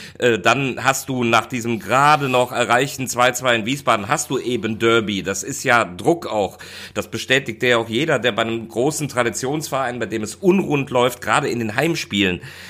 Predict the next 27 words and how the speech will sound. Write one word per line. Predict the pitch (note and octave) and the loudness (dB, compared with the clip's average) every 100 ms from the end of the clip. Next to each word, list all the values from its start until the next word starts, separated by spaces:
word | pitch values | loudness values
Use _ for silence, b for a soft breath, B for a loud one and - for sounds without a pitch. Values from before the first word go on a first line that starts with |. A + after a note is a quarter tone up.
| - | -8
äh, | - A2 | -2 -2
dass | G2 G#2+ | 0 -4
es | G#2+ - | -6 0
da | A2 G#2+ - A2 | 4 4 2 -6
schwierig | A2 - D3+ F3 C#3 F#2 | -8 0 2 4 2 -2
ist, | G2 - | -6 -6
aber | A2 A2 - B B _ | -2 0 -2 B B _
es | C#3+ | -4
ist | D3+ D3 | -4 0
dann | C3 | 0
trotzdem | G2 A2+ D3+ - D#3+ | 0 -4 -2 -2 0
erschreckend, | G#2 G#2+ - B2 F3 E3+ | -2 -4 -6 -4 -4 -4
wenn | C#3+ | -4
Saibene | A#2+ B2 G#2+ D3+ D#3 | -2 -2 0 0 2
ja | B2 | 2
selber | F#2 B2 G#3 G3 A2 | 2 0 2 0 0
sagt, | G2+ G#2 - | 0 0 -2
er | - B2+ | -4 -4
hätte | D3 C#3+ | -2 -4
die | G#2 | -2
ganze | A2+ F3 F#3 B2 | -2 0 -4 -2
Woche | C#3 F3+ D#3+ | -2 -2 -2
über | C#3+ D3+ | 0 0
mit | C#3+ C#3+ | 0 -2
der | |
Mannschaft | A2+ C3 E3+ D#3 C3 | -2 -4 -4 -6 -6
über, | C3 C3 A#2+ A2 | -8 -4 0 -2